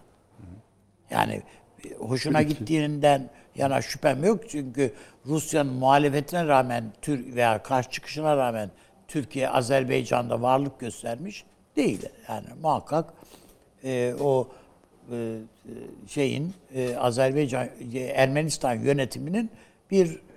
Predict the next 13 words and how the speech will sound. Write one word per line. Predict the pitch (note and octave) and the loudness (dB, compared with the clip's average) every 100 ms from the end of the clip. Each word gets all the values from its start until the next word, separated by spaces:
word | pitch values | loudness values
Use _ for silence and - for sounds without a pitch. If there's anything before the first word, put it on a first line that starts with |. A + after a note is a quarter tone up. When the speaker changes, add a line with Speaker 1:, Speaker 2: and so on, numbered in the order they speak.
| - _ - | -20 _ 0
Speaker 1:
pataklanmasını | F#3+ F3+ - D#3 C3+ B2+ B2 C3 C#3 E3+ B3+ F3+ F3+ | 4 4 2 2 2 0 -2 -4 -10 -6 -6 -8 -6
Mos-, | G3+ C#3+ - | -2 -2 0
Moskova'da | F3+ F3+ - A#2+ D3+ C4+ | 4 4 2 -2 0 0
istemiştir. | G#3+ - G3 C#3 - - _ _ _ _ - G#2 - _ _ _ _ _ _ _ - | -2 0 0 0 -8 -18 _ _ _ _ -8 -8 -8 _ _ _ _ _ _ _ -16
Yani | B2 A2+ F3 G#3 _ _ _ _ _ _ _ D#3 | -14 -12 -12 -14 _ _ _ _ _ _ _ 2
ondan | D#3 D#3+ F3+ E3+ | 2 6 6 6
dolayı | A#2+ G#2+ F#2+ | 2 2 0
zaten | G#2 - - - _ _ _ _ - _ _ _ _ G#2 | -6 -8 -12 -16 _ _ _ _ -20 _ _ _ _ -10
ağzını | A#2 A2 G#2 A#2+ C#3+ | -4 -4 -4 -8 -6
açmadı | - G#2+ G2 - - | -8 -10 -16 -18 -20
kimse. | - E3+ G3+ - _ _ _ | -10 -8 -8 -10 _ _ _
Üstelik | - - A#2 - | -10 -6 -6 -2
de, | E3 E3 | 2 2